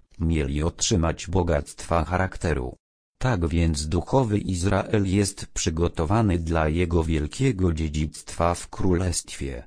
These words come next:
Otrzymuje bardzo wiele duchowego pokarmu, ażeby duchowo nie był chudym i głodnym.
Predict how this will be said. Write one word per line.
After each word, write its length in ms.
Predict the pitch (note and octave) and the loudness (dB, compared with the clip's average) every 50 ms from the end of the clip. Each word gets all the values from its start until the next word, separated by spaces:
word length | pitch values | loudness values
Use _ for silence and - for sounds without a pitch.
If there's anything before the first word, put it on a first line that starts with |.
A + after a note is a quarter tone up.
| - _ _ _ _ _ _ _ | -18 _ _ _ _ _ _ _
Otrzymuje 680 | - G#2 - - - F#2 E2 D#2+ D#2 D#2 D2+ D2 D2 D2 | -2 0 0 0 2 4 4 2 2 0 0 0 0 2
bardzo 480 | C#2+ A2+ B2+ C3+ C#3 B2 A2+ A#2+ A2 | 2 2 2 2 2 2 2 2 0
wiele 400 | F2 E2 G#2+ B2+ C3+ B2+ A#2+ G#2 | 0 2 2 4 4 4 2 2
duchowego 640 | F#2 F2 G2+ F2+ - - D#2+ D#2+ D2+ C#2+ C#2 D2+ D2 C#2+ | 2 2 0 0 0 0 0 0 0 0 0 0 0 0
pokarmu, 800 | - - F#2+ G2 - - F#2 F2 E2 D#2+ D2+ D2 B1 A#1+ A#1 - - _ _ - | 2 2 2 2 2 2 2 2 2 2 0 -2 -4 -6 -10 -12 -16 _ _ -4
ażeby 460 | - G#2+ G#2+ G#2+ A#2 G#2+ G2 G2+ G2 F2 | -2 0 2 2 2 4 4 4 4 4
duchowo 640 | E2 D#2+ E2+ - - - C3+ C#3 B2 A#2+ A#2+ B2 | 2 -2 -4 0 2 2 2 4 4 4 2 4
nie 220 | A#2 A2 G#2+ A#2 B2 | 4 4 4 2 4
był 280 | A#2 B2 C3 B2+ - | 4 4 4 4 4
chudym 560 | - - - B2+ C#3 B2+ A#2 B2+ C#3 D3+ D3+ - | 2 0 2 2 2 2 4 2 4 4 2 0
i 240 | - - F2+ F2 | 0 0 0 0
głodnym. 800 | D#2+ E2+ F2+ G2+ A2 G#2+ G2+ D#2+ D2+ C#2 B1+ B1+ A#1+ A#1+ A1+ A#1+ | 0 0 0 2 2 2 2 0 0 -4 -4 -4 -6 -8 -10 -12